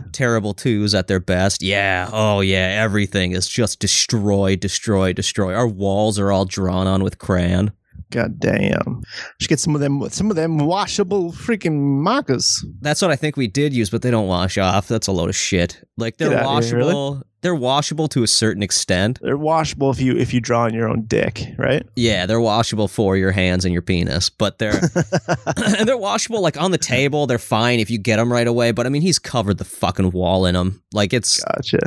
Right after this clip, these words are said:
Speaker 1: it's like he went and he just went on a, a drawing spree around the whole living room.
Speaker 2: Wow.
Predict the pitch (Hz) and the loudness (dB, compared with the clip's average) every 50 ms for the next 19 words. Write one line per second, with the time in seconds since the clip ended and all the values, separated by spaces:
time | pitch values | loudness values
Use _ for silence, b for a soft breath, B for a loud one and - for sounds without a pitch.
0 | 127 120 123 - - 139 127 110 - 151 139 131 127 127 127 120 90 104 101 104 | 0 0 0 0 2 2 0 0 0 0 0 0 2 2 0 0 0 0 -2 -2
1 | 110 - 107 107 98 101 98 95 87 78 - - _ _ - - 95 92 87 101 | -2 0 0 2 2 2 2 0 0 -2 -4 -8 _ _ -2 0 0 0 2 0
2 | 101 95 95 92 95 95 92 98 92 - - - - - 101 95 90 90 87 87 | 2 2 2 2 2 2 0 0 0 0 -2 -2 -2 0 0 2 2 2 2 2
3 | 87 92 92 92 90 92 101 95 90 90 90 87 - 92 87 92 92 92 90 92 | 2 2 2 2 0 0 0 0 2 2 0 0 0 0 0 0 -2 0 0 0
4 | 90 95 95 - B B B B B B B B B B B B B B B B | 0 0 -2 -4 B B B B B B B B B B B B B B B B
5 | B _ 160 156 151 143 143 143 147 135 | B _ -2 0 2 2 2 2 0 -2